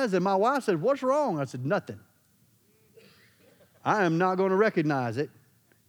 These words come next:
and I'm definitely not gonna tell you. Not that I mean, but I, I, I, 'cause listen to me. "Y'all, I'm depressed. You can't help me. Y'all, I'm depressed. You can't help me. How are you depressed? I,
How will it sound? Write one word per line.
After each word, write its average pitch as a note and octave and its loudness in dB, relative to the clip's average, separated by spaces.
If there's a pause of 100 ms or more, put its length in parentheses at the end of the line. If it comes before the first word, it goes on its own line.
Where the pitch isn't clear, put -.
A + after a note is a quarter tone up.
(320)
and C3 -4
I'm C3+ 0
definitely G#3 2
not F#3 0
gonna F3 0
tell F3 2
you. D#3 0 (800)
Not F#3 0
that F#3 2
I F3+ 4
mean, F3 2
but D3+ 2
I, G3 4 (140)
I, A3 2 (120)
I, C#3 -6 (300)
'cause F3+ -2
listen A3+ -2
to G#3+ 0
me. E3+ 2 (600)
"Y'all, B3+ 2
I'm C#4 2
depressed. G#3+ -2
You B3 0
can't G3 0
help F#3 0
me. A3 -6
Y'all, D4 2
I'm D#4+ 0
depressed. C4+ 0
You B3+ 0
can't B3+ 0
help A3+ 0
me. A#3 0
How C4+ 4
are D#4+ 4
you D4+ 2
depressed? C4+ 0
I, A3+ -10